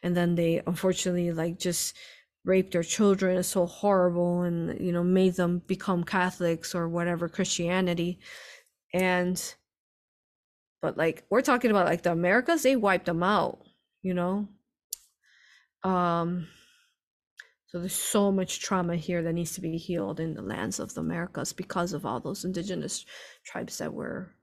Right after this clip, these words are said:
abused, raped, and killed, murdered like that.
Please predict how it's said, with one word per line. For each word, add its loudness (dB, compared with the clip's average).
abused, -6
raped, -6
and -8
killed, -4
murdered -4
like -12
that. -6